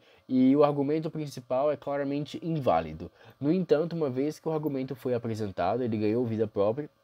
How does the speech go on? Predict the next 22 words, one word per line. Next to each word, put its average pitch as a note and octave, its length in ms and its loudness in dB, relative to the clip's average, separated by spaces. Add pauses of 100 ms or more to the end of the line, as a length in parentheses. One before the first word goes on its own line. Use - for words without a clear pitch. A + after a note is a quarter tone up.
(140)
e F#3+ 80 -2
as F3+ 120 0
pessoas D#3+ 360 -2
continuaram C3 520 -6
a B2+ 40 0
apresentar A#2+ 460 -4
argumentos A2+ 460 -4
em A#2 80 -6
favor G#2+ 320 -4
da G#2+ 80 2
ideia G2 280 0
de G#2+ 120 -10
que - 100 -12
o G#2+ 140 -6 (120)
envolvimento C#3+ 640 -2
de B2 140 -4
Spranger A2+ 560 -2 (300)
foi B2 100 0
uma A#2 300 0
falsificação C#3 760 -2
perpetrada A#2+ 680 0
pela A2+ 440 2